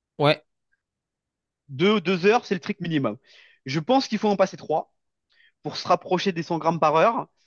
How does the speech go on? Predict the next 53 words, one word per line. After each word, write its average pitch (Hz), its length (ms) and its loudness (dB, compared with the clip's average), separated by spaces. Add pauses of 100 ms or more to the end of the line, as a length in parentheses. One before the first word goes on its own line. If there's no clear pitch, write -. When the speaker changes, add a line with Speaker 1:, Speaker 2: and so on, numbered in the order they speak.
(240)
Speaker 1:
Ah, 143 180 4
c'est 139 160 6
beau, 170 160 6
ça. 135 140 2
Speaker 2:
Euh, 131 320 -2 (640)
voilà. 135 220 0 (300)
Euh, 131 200 -6 (100)
Speaker 1:
Alors, 202 160 8
Speaker 2:
effectivement. 175 720 -2
Speaker 1:
je 202 160 4
l'ai 240 120 6
jamais 302 260 4
fait, 254 180 2
ça, 202 160 -2
hein. 160 200 -4 (1080)
Speaker 2:
Ouais, 190 140 6
mais 185 80 4
je 170 60 -2
te 170 100 -6
fais 180 100 -2
confiance. 160 480 -10 (680)
Speaker 1:
Oui, 233 120 8
oui, 294 140 8
bah, 143 100 0
de 131 40 -2
toute 143 140 -6
façon, 160 160 2
à 170 40 6
un - 20 4
moment 135 160 0
donné, 156 280 2
il 143 80 0
faut, 123 220 -4
il 117 40 -4
faut 113 140 -10
y 123 60 -2
aller, 180 200 -2
hein. 156 120 -6 (580)
Speaker 2:
T'as 139 100 2
une 143 220 0
bonne 170 200 2
capa 160 260 2
digestive. 165 520 0
Après, 180 240 2
on 165 120 4
aurait 165 100 8
Speaker 1:
Oui. 175 60 6
Speaker 2:
pu 160 120 -4
la 151 120 2
jouer 151 120 0
avec 143 160 0
des 143 120 0
gels. 160 340 0